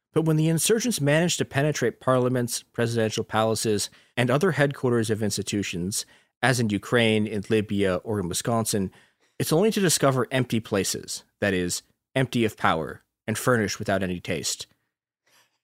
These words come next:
It's not to prevent the people from taking power that they are so fiercely kept from invading such places, but to prevent them from realizing that power no longer resides in the institutions.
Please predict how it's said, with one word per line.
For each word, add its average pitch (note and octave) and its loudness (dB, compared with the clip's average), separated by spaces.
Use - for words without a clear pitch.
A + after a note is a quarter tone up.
It's - -2
not A#3+ 2
to B3+ -6
prevent F#3 0
the C#3 2
people G#2 -4
from A2+ 0
taking D#3+ 0
power G2 0
that B2 -4
they A#2+ 4
are A#2 4
so C#3+ 2
fiercely D3+ -2
kept - -2
from G#2 -2
invading G2 -2
such - -8
places, D2 -6
but D3+ 2
to F3 2
prevent E3+ 2
them A#3+ 2
from G3 2
realizing B2 2
that - -4
power D3+ 2
no D3 2
longer C#3 2
resides A2 0
in F#2 -2
the F#2 0
institutions. - -6